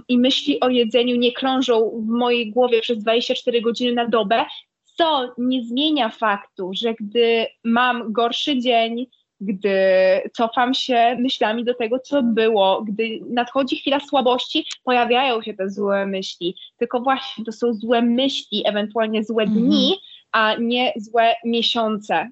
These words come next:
Speaker 1: I
Speaker 2: I
Speaker 1: właśnie
Speaker 2: złe życie.
Speaker 1: chodzi mi o to w tym wszystkim. I złe życie, dokładnie. I w tym wszystkim, e, nie wiem, ile to potrwa. Nie
Speaker 2: Mhm.
Speaker 1: mogę powiedzieć, że z tego wyszłam, bo ja cały czas się z tym mierzę na co dzień.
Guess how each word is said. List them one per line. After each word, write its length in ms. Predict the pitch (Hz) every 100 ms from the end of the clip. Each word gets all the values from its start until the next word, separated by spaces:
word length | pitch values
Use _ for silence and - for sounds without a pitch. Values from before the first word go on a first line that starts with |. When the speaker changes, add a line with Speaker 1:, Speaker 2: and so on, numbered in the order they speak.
| _ _ _ - -
Speaker 1:
I 60 | 240
Speaker 2:
I 40 |
Speaker 1:
właśnie 260 | 240 190 214
Speaker 2:
złe 140 | 202
życie. 160 | 196 214
Speaker 1:
chodzi 240 | 277 -
mi 220 | 285 196 190
o 80 | 269
to 280 | 254 269 -
w 40 |
tym 120 | 247
wszystkim. 500 | - 240 - _ 247 - _ _
I 100 | 240
złe 340 | 226 233 226 247
życie, 460 | 208 208 196 185 202
dokładnie. 640 | 208 208 214 196 185 175 -
I 280 | 240 226 247
w 60 |
tym 160 | - 254
wszystkim, 600 | - 311 - 247 285 339 _ - - _ -
e, 280 | 247 247 240
nie 240 | 254 269 294
wiem, 380 | 302 330 349 339 -
ile 200 | 320 320
to 120 | 330
potrwa. 640 | 339 320 302 - 190 170 196 _ _ -
Nie 180 | 247 285
Speaker 2:
Mhm. 200 | 294 349
Speaker 1:
mogę 160 | 240
powiedzieć, 520 | 208 226 226 240 269 262
że 100 | 285
z 80 |
tego 260 | 330 320 349
wyszłam, 680 | 349 302 - 202 180 180 196 _ _ -
bo 140 | 214 269
ja 380 | 269 277 294 -
cały 240 | 294 302
czas 300 | 311 294 285
się 60 | 302
z 100 | -
tym 220 | 302 294
mierzę 320 | 277 277 277
na 200 | 294 311
co 200 | 302 233
dzień. 380 | 202 185 175